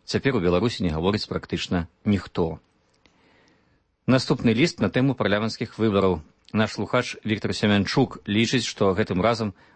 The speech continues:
улада прайграе кампанію. Ён піша: «Усе мае знаёмыя, з кім не размаўляў, на выбарах не збіраюцца галасаваць за тых начальнікаў, якіх вылучыць улада.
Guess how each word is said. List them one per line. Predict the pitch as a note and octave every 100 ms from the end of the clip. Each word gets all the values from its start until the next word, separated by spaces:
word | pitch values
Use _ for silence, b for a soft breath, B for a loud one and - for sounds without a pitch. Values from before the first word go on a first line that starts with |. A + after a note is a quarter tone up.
| -
улада | G2+ G#2+ G2+
прайграе | - A2 G2+ F#2+ G#2 F2+
кампанію. | D#2+ F2 F2+ E2+ D#2+ D#2 D#2 D2 _ _ G#2+
Ён | F#2+
піша: | F#2 - D#2+ - _ _ _ _ _ b b b b b b b b _
«Усе | A#2 - F3+
мае | D#3+ D3+
знаёмыя, | A2+ A#2 C3 E3+ C3+
з | G#2+
кім | - A2
не | G#2
размаўляў, | F#2+ G#2+ A2+ C#3+ B2+ _ -
на | G#2 G#2
выбарах | C#3 C3 B2
не | C3 A#2+ B2
збіраюцца | G#2 G#2 A2 B2+ - G2
галасаваць | F#2+ F2+ G2+ A2 F2+
за | G2
тых | - F#2
начальнікаў, | F#2 - B2 B2 A#2 G2+
якіх | F2 A2 G2
вылучыць | G#2 A2 - -
улада. | A2+ G2 E2 D2+